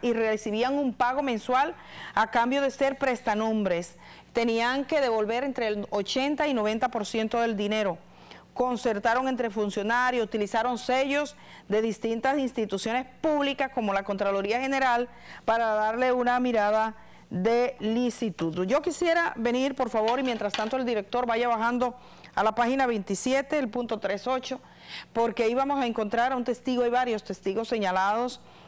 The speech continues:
a lo largo, son personas que estaban militares, otros que no son militares, pero la mayoría son militares o policías,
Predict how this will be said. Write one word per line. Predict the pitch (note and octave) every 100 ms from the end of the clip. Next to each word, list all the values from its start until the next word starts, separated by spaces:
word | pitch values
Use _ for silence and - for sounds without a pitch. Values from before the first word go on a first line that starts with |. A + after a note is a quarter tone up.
| -
a | -
lo | G#3+
largo, | A3+ C4 B3+
son | B3 A3+
personas | A#3+ - C4 B3+ C4 -
que | A3+
estaban | G#3 A3 A#3 A#3+
militares, | F#3+ F#3 A#3 B3+ C4+ A3+
otros | G3+ G#3+ G3+
que | G3+
no | F3+
son | A3+ C4
militares, | A3 F3 G#3 A#3 - - - -
pero | G#3 G3+
la | G3
mayoría | F#3+ F#3 G#3
son | G#3+ B3
militares | A3 G3+ G#3
o | B3
policías, | B3 B3 - A3 A3 A#3